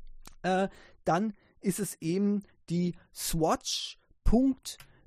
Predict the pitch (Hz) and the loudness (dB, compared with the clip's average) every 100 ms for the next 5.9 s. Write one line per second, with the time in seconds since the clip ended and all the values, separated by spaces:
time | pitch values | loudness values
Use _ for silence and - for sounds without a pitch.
0 | _ _ _ 226 233 208 - - - _ | _ _ _ 4 6 4 0 -8 -18 _
1 | _ _ - 143 190 - - 165 - - | _ _ -14 -8 -6 -6 -6 -6 -6 -6
2 | 160 147 147 135 139 127 135 131 127 - | -4 -2 -4 -4 -4 -4 -4 -4 -4 -8
3 | - 110 110 117 117 117 117 - - - | -12 -12 -10 -10 -10 -10 -12 -14 -18 -20
4 | - - 127 123 110 95 85 - - - | -16 -8 -4 -2 -4 -6 -12 -14 -16 -16
5 | - - 95 - - 120 156 220 | -12 -12 -12 -14 -14 -6 0 0